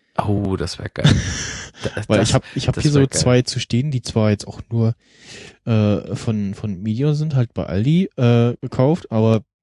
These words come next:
Speaker 2: das ist schon geil irgendwie. Also das ist
Speaker 1: Ah, warte, sind das die, äh, Medion-Dinger? Die
Speaker 2: Ja, genau.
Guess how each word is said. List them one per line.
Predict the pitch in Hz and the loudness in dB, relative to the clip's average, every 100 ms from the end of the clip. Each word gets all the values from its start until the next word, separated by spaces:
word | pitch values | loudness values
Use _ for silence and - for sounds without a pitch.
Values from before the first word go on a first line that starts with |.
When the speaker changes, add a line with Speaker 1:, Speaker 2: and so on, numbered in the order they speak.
| _ _ _ | _ _ _
Speaker 2:
das | 110 | -12
ist | - | -10
schon | - 151 165 | -10 -10 -4
geil | 123 120 98 | 0 2 0
irgendwie. | 104 98 95 85 | -2 -6 -4 -2
Also | 98 98 90 | 0 -2 -2
das | |
ist | 165 190 180 170 147 | 0 0 2 0 0
Speaker 1:
Ah, | 131 120 110 107 | -2 -4 -6 -10
warte, | - 131 156 135 113 | -14 -12 -10 -10 -10
sind | - 127 131 | -12 -14 -12
das | 135 - | -14 -14
die, | 131 123 113 107 | -14 -12 -12 -14
äh, | 107 104 | -12 -12
Medion-Dinger? | 101 101 127 202 196 214 202 - 165 202 226 185 175 | -4 -2 -2 -2 -2 -4 -10 -6 -4 -2 -4 0 4
Die | |
Speaker 2:
Ja, | 131 123 101 - | 6 4 2 -2
genau. | 139 117 104 | -4 0 0